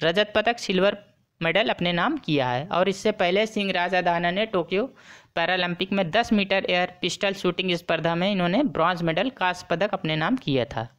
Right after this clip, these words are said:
नेक्स्ट क्वेश्चन है, टोक्यो पैरालंपिक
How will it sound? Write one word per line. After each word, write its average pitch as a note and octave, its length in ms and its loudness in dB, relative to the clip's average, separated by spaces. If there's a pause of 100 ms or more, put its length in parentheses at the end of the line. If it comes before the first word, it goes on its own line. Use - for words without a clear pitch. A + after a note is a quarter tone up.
(760)
नेक्स्ट F#3+ 260 -2
क्वेश्चन G3+ 340 2
है, A#3+ 140 2 (2250)
टोक्यो G#3+ 300 4
पैरालंपिक B3+ 640 2